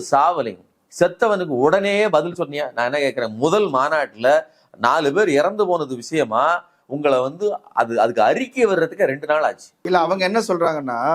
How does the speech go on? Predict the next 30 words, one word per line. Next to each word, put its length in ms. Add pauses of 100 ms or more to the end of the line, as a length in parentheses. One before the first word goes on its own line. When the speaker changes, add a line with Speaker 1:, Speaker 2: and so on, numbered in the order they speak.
(380)
Speaker 2:
இறந்த 280 (140)
அந்த 140 (100)
பிணங்கள் 340
எல்லாமே 340 (140)
வந்து 260
எங்க 200
கட்சிக்காரங்க 520
கிடையாது, 320
இது 140
கூட்டத்தை 600
கிடையாது, 360 (500)
இவங்க 280
வேற 100 (100)
எதையோ 240
காட்டுறாங்க, 400 (100)
இது 120
எல்லாமே 300
இது 80 (100)
நாடகம் 380
அப்படின்னு 300
அவங்க 180
வழக்கறிஞர்கள் 600 (140)
வந்து 240 (300)
Speaker 1:
இவங்களுக்கு 500 (140)
மனசாட்சி, 500
நாற்பத்தோரு 480
பேரும் 240
எங்க 400
ஆளே 240
கிடையாதுங்க. 420